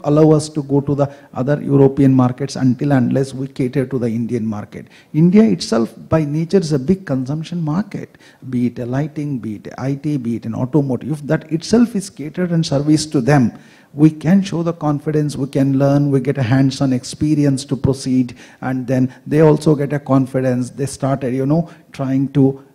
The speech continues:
share more information and more things like that, which can help us to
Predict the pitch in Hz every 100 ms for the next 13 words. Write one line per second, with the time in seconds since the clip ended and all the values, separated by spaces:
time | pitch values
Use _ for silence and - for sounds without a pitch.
0 | _ - - - 139 151 139 127 131 139
1 | 127 139 131 139 131 123 - 131 131 127
2 | 123 123 113 135 139 131 - 135 135 -
3 | 131 120 123 127 123 127 - 127 - 127
4 | 127 131 127 - 156